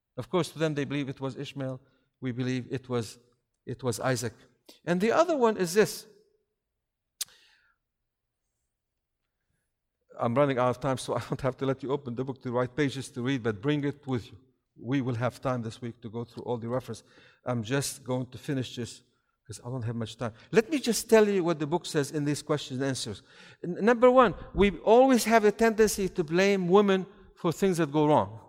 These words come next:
I don't know why, even in America, you know. If I lose my keys, I ask my, "What happened to my keys? What did you do with my keys?" I don't know why it's our tendency, and my wife smiles at me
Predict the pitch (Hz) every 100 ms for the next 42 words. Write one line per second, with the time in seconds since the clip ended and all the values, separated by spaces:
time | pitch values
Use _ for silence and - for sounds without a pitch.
0 | _ _ _ _ _ _ _ _ _ _
1 | _ _ _ _ _ _ 175 240 247 240
2 | 226 151 226 220 208 208 208 156 139 196
3 | 196 202 - _ _ _ _ 190 202 220
4 | 233 202 214 208 220 214 202 180 202 190
5 | 185 - 220 233 233 214 214 208 202 208
6 | 131 - _ _ _ _ _ _ _ _
7 | _ _ - 180 247 247 262 269 262 240
8 | 240 - 302 202 185 226 269 254 240 254
9 | 240 202 202 208 269 285 247 220 220 196
10 | 196 196 214 247 233 - 226 240 226 226
11 | 240